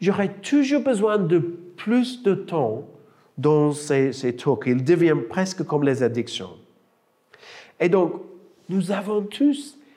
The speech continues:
les, les petits dieux ou les grands dieux dans nos vies. La sécurité, les loisirs, le respect, même la religion.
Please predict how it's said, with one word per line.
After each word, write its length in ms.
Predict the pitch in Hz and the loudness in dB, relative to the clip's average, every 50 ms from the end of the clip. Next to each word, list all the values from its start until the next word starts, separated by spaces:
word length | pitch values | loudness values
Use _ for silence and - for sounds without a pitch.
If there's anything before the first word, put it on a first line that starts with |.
| _ _ _ _ _ _ _ _ _ - | _ _ _ _ _ _ _ _ _ -4
les, 400 | 165 160 170 170 170 - - - - - | 0 2 2 2 0 -4 -10 -14 -14 -8
les 220 | 151 156 175 180 180 | -2 2 2 2 2
petits 320 | 180 175 - - 202 185 | 0 -6 -4 -2 -2 -2
dieux 280 | 170 143 139 151 190 247 | -2 -2 0 2 4 4
ou 80 | 208 151 | 4 4
les 180 | 147 180 180 165 | 4 4 4 2
grands 280 | 175 135 131 143 143 | 0 -4 -4 -4 -4
dieux 320 | 139 131 113 113 104 104 110 | -4 -4 -6 -6 -6 -4 -2
dans 160 | 127 123 120 | 0 0 0
nos 140 | 120 117 113 | 0 -2 -2
vies. 360 | 113 117 113 98 95 92 - - - - - - - - | -2 -4 -4 -4 -4 -8 -14 -20 -20 -20 -20 -16 -6 -4
La 100 | 131 123 | -4 -4
sécurité, 920 | - - 147 143 - - 202 185 180 170 160 135 170 170 160 160 160 156 | -2 -2 -4 -4 0 0 0 2 2 2 0 2 2 2 2 4 4 4
les 220 | 156 139 123 120 120 | 4 4 4 2 2
loisirs, 580 | 131 139 151 151 147 139 143 147 147 143 135 | 2 2 2 2 2 0 0 0 0 2 2
le 80 | 135 131 | 2 0
respect, 580 | 123 135 127 - - - - 151 143 143 - - - - - - _ _ _ _ _ - | 0 0 -2 -4 -6 -4 -4 -4 -4 -4 -6 -14 -20 -20 -20 -20 _ _ _ _ _ -4
même 220 | - 180 208 202 202 | 0 2 4 4 4
la 160 | 196 185 170 | 4 4 2
religion. 580 | 147 165 156 147 151 143 131 113 104 90 87 | 4 4 4 6 4 4 2 0 -4 -6 -8